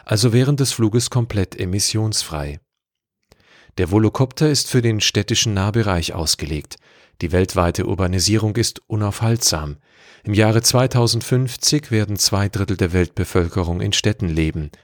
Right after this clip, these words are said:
Quelle Statista. Gleichzeitig wächst die Anzahl der gereisten Kilometer pro Person beständig.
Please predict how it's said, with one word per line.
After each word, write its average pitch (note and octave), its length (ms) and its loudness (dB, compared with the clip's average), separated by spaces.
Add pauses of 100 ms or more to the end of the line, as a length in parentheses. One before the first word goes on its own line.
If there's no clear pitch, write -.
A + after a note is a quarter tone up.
(140)
Quelle F2 380 2
Statista. D#2 720 -2 (760)
Gleichzeitig F#2+ 680 2
wächst A#2+ 320 2
die D#2+ 100 -2
Anzahl F#2 420 0
der F2 120 -2
gereisten F#2 540 -2
Kilometer G#2 520 0
pro A#2 180 -2
Person G2 440 0
beständig. G2 640 -4